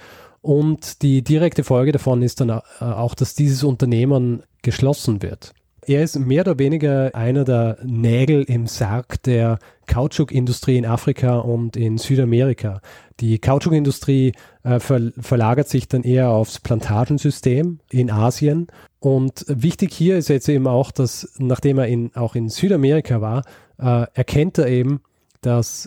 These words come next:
äh, dieses Kolonialsystem, wie es ihm eigentlich auch vermittelt worden ist und, äh, auf Basis dessen er eigentlich seine Arbeit, äh,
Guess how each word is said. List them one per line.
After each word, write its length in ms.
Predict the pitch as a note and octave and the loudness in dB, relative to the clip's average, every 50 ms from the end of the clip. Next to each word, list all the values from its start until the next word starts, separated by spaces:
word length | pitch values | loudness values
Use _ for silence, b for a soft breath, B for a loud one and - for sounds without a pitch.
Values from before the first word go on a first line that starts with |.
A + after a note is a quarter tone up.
| - | -4
äh, 320 | - B2+ A#2+ A#2 A#2 A#2+ A#2 - - | -2 0 0 2 0 -2 -4 -4 -4
dieses 240 | C3+ B2 A#2 A#2+ - | -4 -2 -2 -4 -2
Kolonialsystem, 840 | - C#3+ B2 B2 A#2+ A#2 G#2+ A2+ C3+ C#3+ D#3+ - - C#3+ C3+ B2+ B2 | -2 0 0 2 2 2 0 0 0 -2 -2 -2 0 0 2 2 2
wie 80 | D3 | 0
es 120 | F3 - - | 0 0 0
ihm 220 | E3 E3+ F3+ F#3 | 0 2 2 2
eigentlich 440 | D#3+ C3 B2 A#2+ A#2+ A#2+ A#2+ C3+ C3 | 2 2 2 2 2 2 0 0 0
auch 160 | D3 - - | 0 0 0
vermittelt 420 | - - B2+ B2 B2 - - A#2 A#2 | 0 0 0 0 0 -2 -2 -4 -2
worden 280 | A2 G2+ G2 G#2 A2+ | -2 -2 -2 -2 -2
ist 180 | B2+ D#3+ - - | -2 0 0 0
und, 180 | B2 A#2 G#2+ | 0 0 0
äh, 40 | A#2 | -2
auf 340 | A#2 A2 A2+ A2+ A#2+ - - | -2 0 0 -2 -4 -4 -2
Basis 320 | B2+ A#2+ B2 B2+ A2+ - | 0 0 2 2 2 2
dessen 280 | - D3+ D3+ - - C#3 | 0 0 0 0 0 0
er 180 | A#2+ A2 A#2+ A#2+ | 0 2 0 0
eigentlich 220 | A2+ A2+ A#2 - | 0 -2 -2 -2
seine 220 | - B2+ A2+ A2 | 0 0 0 0
Arbeit, 580 | G#2 A2 A#2 C#3 C#3 B2 A2+ A2 - _ - - | 0 -2 0 0 2 0 0 -2 -4 _ -14 -10
äh, 440 | A2+ A2 G#2+ A2 G#2+ A2+ A2 G#2+ | -8 -6 -6 -4 -6 -6 -6 -6